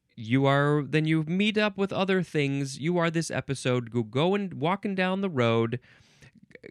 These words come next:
coming into a place, the house, the larger story, and then you meet up with other episodes who are next to you. That was a fun journey that we just went on. Uh,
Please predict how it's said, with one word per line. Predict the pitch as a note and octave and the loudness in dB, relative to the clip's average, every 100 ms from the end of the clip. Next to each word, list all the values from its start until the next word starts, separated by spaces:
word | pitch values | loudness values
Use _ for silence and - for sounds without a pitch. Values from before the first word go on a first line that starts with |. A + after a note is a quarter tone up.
| - B2 - | -18 -20 -2
coming | D#3 G3 F#3+ | 2 4 2
into | F#3+ F#3+ F#3+ | 2 2 0
a | |
place, | G3 B2+ G#2+ G#2+ - - - _ _ - - - | 0 0 0 0 -6 -10 -18 _ _ -20 -20 -20
the | - B2 D3+ | -8 -2 0
house, | B2+ F#2+ G#2+ - - - - | 2 0 -2 -10 -14 -16 -18
the | B2 A2+ B2+ | -8 -4 0
larger | C3 C3+ C3+ | 2 0 -2
story, | C3+ - G2+ G2 G2 F#2+ - _ _ | -6 -2 -2 0 -2 -6 -10 _ _
and | A2 A2+ | -4 0
then | A2+ | 0
you | A2+ | 0
meet | A#2+ C#3+ | 2 2
up | C3 B2+ | 0 -2
with | B2+ | -4
other | - A2+ A2+ | -2 -2 0
episodes | G2+ - - G#2+ G2 | -2 -6 -6 -4 -4
who | A#2 A2 | -4 -2
are | |
next | G#2 F2+ - | -2 -6 -8
to | E2+ | -12
you. | C2 G#1 - _ _ _ _ _ _ _ _ _ _ _ _ _ _ _ _ _ _ - | -10 -12 -16 _ _ _ _ _ _ _ _ _ _ _ _ _ _ _ _ _ _ -8
That | A2 C3 C3+ | 0 2 2
was | B2 | -2
a | F#2+ | -2
fun | - - A#2 B2 C3 | -2 0 0 0 -2
journey | A#2 C3+ F#3 C3 | 2 2 2 -2
that | G2 E2+ | -2 -4
we | G2 | -4
just | G2+ - | -6 -6
went | G2+ G2+ F#2+ - | -6 -6 -8 -10
on. | F#2+ F2+ F2 D#2 | -8 -8 -10 -10
Uh, | - | -10